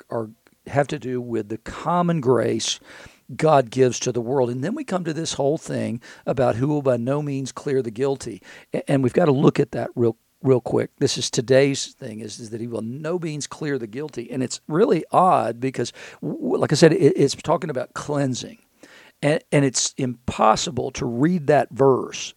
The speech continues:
straight up as though it's, there's mercy and grace in it. Because it, it negates itself. He will by no means do this thing.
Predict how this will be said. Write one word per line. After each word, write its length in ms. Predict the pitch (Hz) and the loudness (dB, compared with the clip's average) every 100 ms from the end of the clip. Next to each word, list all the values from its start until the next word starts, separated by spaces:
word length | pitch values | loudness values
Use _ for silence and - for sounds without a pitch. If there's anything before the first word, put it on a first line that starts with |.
| - | -10
straight 480 | - - 170 143 | -8 2 6 6
up 320 | 135 113 113 - | 6 4 0 -4
as 200 | 123 123 | -4 0
though 240 | 143 135 | 2 4
it's, 160 | 120 - - - | 2 -2 -10 -6
there's 320 | 127 123 113 - | 0 0 0 -4
mercy 600 | 117 123 131 - 123 92 - - - | 4 8 8 6 0 -2 -10 -20 -6
and 160 | 127 113 | -2 -2
grace 460 | 110 117 113 107 - | 2 6 6 4 -2
in 140 | - | -6
it. 280 | - - - _ _ _ _ _ _ _ - - - - - | -12 -20 -20 _ _ _ _ _ _ _ -20 -20 -20 -8 -4
Because 320 | 147 147 - | 4 4 6
it, 220 | - 135 | 4 4
it 180 | 135 131 - | 6 4 4
negates 720 | 127 120 107 139 160 180 - | 0 0 4 6 6 6 2
itself. 1000 | 135 - - - 139 101 - - - _ | 2 2 0 6 6 6 -2 -12 -18 _
He 200 | _ 135 | _ 2
will 120 | 139 | 4
by 180 | 135 127 | 4 2
no 400 | 127 143 151 147 | 0 -2 0 0
means 520 | 135 151 151 127 104 | -2 -6 -4 -4 -6
do 240 | - 131 135 | 0 4 6
this 280 | 107 90 - | 4 0 -4
thing. 320 | 104 - | -6 -10